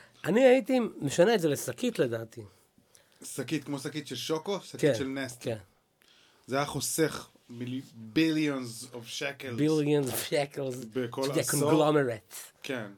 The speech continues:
Speaker 2: בכל עשור הם היו חו-, חוסכים זיליון שקלים.
Speaker 1: שעם הכסף הזה הם יכלו לדחוף לנו עוד פרסומות.
Speaker 2: נכון, בכיף, אני, יש לי זמן פנוי.
Speaker 1: חבר'ה, אנחנו קורבן של פרסומות.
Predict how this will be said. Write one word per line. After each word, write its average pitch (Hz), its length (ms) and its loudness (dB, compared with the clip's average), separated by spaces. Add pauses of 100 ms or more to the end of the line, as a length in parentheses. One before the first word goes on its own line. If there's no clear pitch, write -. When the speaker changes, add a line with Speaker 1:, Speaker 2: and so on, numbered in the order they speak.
(100)
Speaker 2:
בכל 139 340 -2
עשור 131 400 -2
הם 123 100 -4
היו 123 140 -4
חו-, 120 140 -12 (140)
חוסכים 127 480 -8 (240)
זיליון 127 720 -6
שקלים. 127 480 -8
Speaker 1:
שעם 123 220 0
הכסף 165 300 4
הזה 143 180 0
הם 190 80 4
יכלו 160 200 0
לדחוף 151 420 0
לנו 143 160 4
עוד 139 120 0
פרסומות. 113 720 -6
Speaker 2:
נכון, 185 420 -6 (200)
בכיף, 170 460 -6
אני, 190 400 -2 (460)
יש 156 180 -6
לי 220 80 -4
זמן 175 220 -4
פנוי. 123 120 -8
Speaker 1:
חבר'ה, 185 260 2
אנחנו 165 260 2
קורבן 143 380 2
של 139 140 -4
פרסומות. 117 520 -6